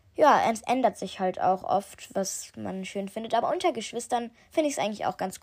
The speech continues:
cool. Aber manchmal find ich's auch cool, dass ich Einzelkind bin.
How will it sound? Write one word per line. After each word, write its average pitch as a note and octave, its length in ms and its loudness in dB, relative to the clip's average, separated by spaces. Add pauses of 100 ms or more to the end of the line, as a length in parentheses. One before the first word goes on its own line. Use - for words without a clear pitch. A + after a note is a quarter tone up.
cool. G3+ 80 -2
Aber G3+ 160 2
manchmal A#3 360 -4
find G#3+ 160 -8
ich's - 80 -10
auch F#3+ 140 -2 (100)
cool, G3+ 80 -6
dass F#3 180 -2
ich - 120 -14
Einzelkind - 500 -8
bin. G#2+ 160 -10